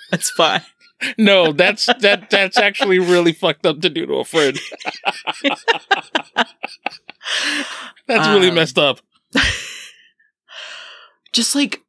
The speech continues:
Speaker 1: all of, okay, what's crazy is, like, it's a ton of bands that, like, play on, like,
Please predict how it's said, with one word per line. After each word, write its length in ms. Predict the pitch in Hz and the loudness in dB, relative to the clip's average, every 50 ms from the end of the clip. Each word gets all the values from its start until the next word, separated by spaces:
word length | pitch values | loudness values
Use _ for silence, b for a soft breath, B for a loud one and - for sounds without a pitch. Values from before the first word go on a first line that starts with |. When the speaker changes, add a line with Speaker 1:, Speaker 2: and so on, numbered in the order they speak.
| _ _ - | _ _ -4
Speaker 1:
all 260 | 202 190 226 262 285 311 | -2 0 0 2 0 0
of, 100 | 277 - - | -2 -2 -4
okay, 160 | 190 - 185 - 147 | -2 -2 -2 -2 0
what's 200 | 175 220 - - | 0 0 0 0
crazy 300 | - 277 285 277 302 302 | 0 2 2 2 2 2
is, 160 | 269 220 - | 0 0 0
like, 240 | 170 131 - - _ _ _ _ _ - | 0 -2 -2 -6 _ _ _ _ _ -2
it's 140 | 185 185 - | 0 0 0
a 40 | 202 | -2
ton 260 | - - - 240 269 | -2 0 2 0 0
of 140 | 294 240 170 | 0 -2 -2
bands 340 | 165 156 165 180 185 160 - | 0 0 0 0 0 -2 -2
that, 120 | 156 139 | -2 -2
like, 360 | 123 143 143 139 139 - _ - | 0 0 0 0 0 -2 _ -16
play 400 | - - - 160 160 170 180 175 | -12 -4 0 2 2 4 4 4
on, 220 | 160 156 156 156 | 2 2 0 0
like, 300 | 147 143 135 - - | -2 -2 -2 -2 -6